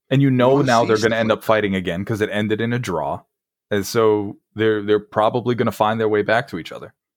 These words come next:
Speaker 2: Oh.
Speaker 1: That'd be cool.
Speaker 2: Oh, hundred percent.
Speaker 1: And even if it takes a little while, you, I, I, this is where I do trust the writing a-, and sort of the storytelling of being able to still thread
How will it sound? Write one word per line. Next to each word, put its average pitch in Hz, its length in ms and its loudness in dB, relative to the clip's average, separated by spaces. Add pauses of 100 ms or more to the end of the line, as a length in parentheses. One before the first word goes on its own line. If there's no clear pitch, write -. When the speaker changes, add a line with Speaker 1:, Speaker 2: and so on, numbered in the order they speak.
(520)
Speaker 2:
Oh. 165 140 2
Speaker 1:
That'd 156 160 -2
be - 20 -4
cool. 214 260 -2 (480)
Speaker 2:
Oh, 185 220 0
hundred 143 400 0
percent. - 40 -14
Speaker 1:
And 175 80 2
even 208 220 4
if - 60 0
it 147 100 2
takes - 300 0
a 196 60 -4
little 190 220 2
while, 190 420 2
you, 135 300 -2 (200)
I, 107 140 -2 (100)
I, 113 360 0 (260)
this 160 200 0
is 147 140 0
where 117 320 0
I 110 80 4
do 185 320 0
trust - 520 -2 (160)
the 110 120 0
writing 101 640 0 (200)
a-, 107 240 0
and 101 440 2
sort 110 180 -2
of 92 120 -6
the 95 60 -6
storytelling 92 840 -2
of 92 280 -4
being 120 240 0
able 110 220 2
to 95 80 -8
still 117 280 0
thread 104 640 0